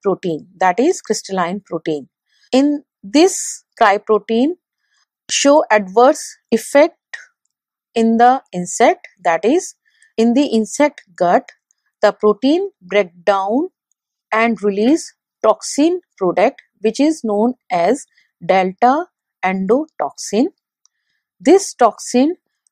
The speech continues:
bind and create pores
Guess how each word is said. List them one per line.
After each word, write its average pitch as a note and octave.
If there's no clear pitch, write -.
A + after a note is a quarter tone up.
bind A3+
and A#3
create B3+
pores B3+